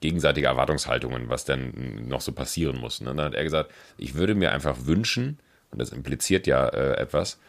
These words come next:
"ich würde mir wünschen, äh, dass du immer so bleibst, wie du bist", was ja impliziert, dass ich mich eigentlich nicht verändert habe, weil der mich schon relativ lange kennt.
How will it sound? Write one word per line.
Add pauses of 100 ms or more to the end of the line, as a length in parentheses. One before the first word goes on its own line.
(220)
"ich
würde
mir
wünschen, (540)
äh, (1080)
dass
du
immer
so
bleibst,
wie
du
bist", (540)
was
ja
impliziert,
dass
ich
mich
eigentlich
nicht
verändert
habe,
weil
der
mich
schon
relativ
lange
kennt.